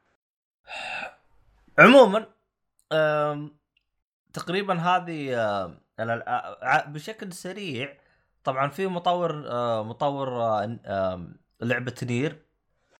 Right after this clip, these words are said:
من أول هو شغال على مشروع، فما ندري إذا كان راح يطلع في هذا ال-،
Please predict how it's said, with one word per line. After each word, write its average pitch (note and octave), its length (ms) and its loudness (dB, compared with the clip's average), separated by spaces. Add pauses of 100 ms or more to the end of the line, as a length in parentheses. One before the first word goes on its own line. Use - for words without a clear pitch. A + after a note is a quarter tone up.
(280)
من C3 180 2
أول D#3 400 4
هو A#2+ 460 -4
شغال B2 380 -2
على A#2 200 -4
مشروع، B2 440 -6
فما C3 280 -4
ندري A#2+ 260 -6
إذا G#2 140 -10
كان A2+ 280 -4
راح A2 240 -6
يطلع A2 380 -8
في G#2+ 180 -10
هذا G#2 220 -2
ال-، F#2 460 -10